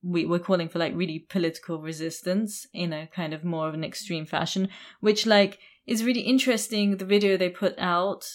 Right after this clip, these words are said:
which was a ban on the A F D, because, like, the question is,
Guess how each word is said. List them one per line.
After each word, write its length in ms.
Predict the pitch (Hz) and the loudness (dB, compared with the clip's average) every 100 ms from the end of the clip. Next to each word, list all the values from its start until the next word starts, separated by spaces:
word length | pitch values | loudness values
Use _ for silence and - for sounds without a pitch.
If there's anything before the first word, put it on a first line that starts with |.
| - | -16
which 240 | - 185 185 | -4 -4 -2
was 140 | 175 | -4
a 60 | 175 | 2
ban 280 | 185 180 175 | 4 4 2
on 120 | 175 | -2
the 120 | - | -2
A 120 | 175 | -4
F 180 | 165 - | -4 -6
D, 380 | 170 156 160 - _ _ _ | -4 -4 -6 -16 _ _ _
because, 320 | 190 190 185 | -4 -2 0
like, 220 | 190 - - _ _ _ _ _ _ _ _ | 0 0 -6 _ _ _ _ _ _ _ _
the 80 | 196 | -2
question 420 | 247 254 - 196 | 4 4 4 0
is, 600 | 180 160 170 190 - - | 0 -2 -8 -12 -14 -18